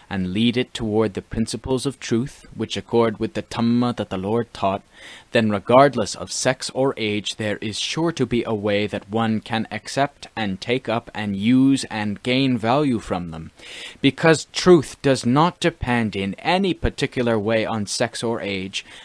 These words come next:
but upon reasoned thought and searching for the ground of truth, which is in every person.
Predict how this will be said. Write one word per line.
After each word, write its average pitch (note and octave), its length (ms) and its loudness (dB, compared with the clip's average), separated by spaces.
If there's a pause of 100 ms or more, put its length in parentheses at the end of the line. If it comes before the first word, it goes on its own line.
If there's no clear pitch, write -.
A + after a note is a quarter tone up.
(120)
but A2+ 140 4
upon A2+ 380 0
reasoned C3+ 580 0
thought B2+ 420 -2
and A2 220 -4
searching C3+ 460 -2
for A#2+ 180 -6
the G#2+ 100 -6
ground A#2 440 -2
of A#2 100 -6
truth, - 480 -8 (320)
which A2 260 -2
is G#2 160 -2
in G2 200 -2
every A2+ 400 -4
person. E2+ 560 -10